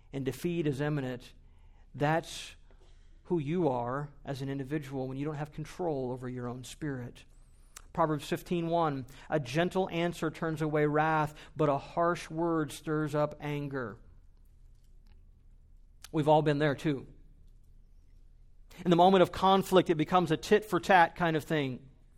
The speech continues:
It's almost like a ping pong match. And somebody says something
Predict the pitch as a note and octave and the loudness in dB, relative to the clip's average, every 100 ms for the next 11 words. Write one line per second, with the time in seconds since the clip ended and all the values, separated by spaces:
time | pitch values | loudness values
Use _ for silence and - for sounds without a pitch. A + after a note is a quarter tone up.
0 | - - - - - - F#3+ F#3+ F#3 E3+ | -20 -20 -20 -20 -14 2 4 6 4 4
1 | G3 F#3+ F3+ D#3+ D3+ C3 A#2 - - - | 2 6 4 6 2 0 -4 -12 -16 -18
2 | - - D#3 - G3 F#3 - A3 - G#3 | -20 -6 -2 4 6 6 8 6 8 4
3 | F#3+ F#3+ F3+ D#3+ | 4 4 4 2